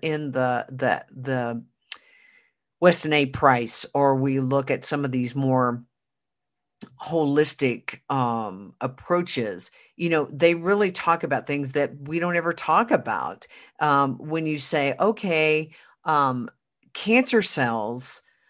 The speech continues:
um, or, or, or they're different than normal body cells because they never die on their own."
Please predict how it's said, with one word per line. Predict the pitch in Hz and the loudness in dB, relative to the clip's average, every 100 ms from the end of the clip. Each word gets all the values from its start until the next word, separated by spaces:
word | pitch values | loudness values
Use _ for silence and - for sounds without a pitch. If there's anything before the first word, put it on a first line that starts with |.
| _ - | _ -6
um, | 156 147 135 131 131 - _ _ _ - | 0 2 2 0 -4 -10 _ _ _ 2
or, | 180 185 165 | 8 8 8
or, | 160 156 - | 4 4 4
or | 156 | 0
they're | 156 180 | 2 2
different | 180 139 233 170 120 - - | 2 4 4 2 -4 -8 -4
than | 151 147 | -2 0
normal | 143 139 123 | 0 0 0
body | 123 117 | 2 0
cells | 113 - - - | -2 -4 -6 -8
because | 135 131 151 | -6 -2 0
they | 135 170 | 2 2
never | 175 202 226 | 4 6 6
die | 180 165 160 | 4 4 4
on | - 156 | 0 -2
their | 156 - | -2 0
own." | 208 226 85 - | 0 -2 -4 -12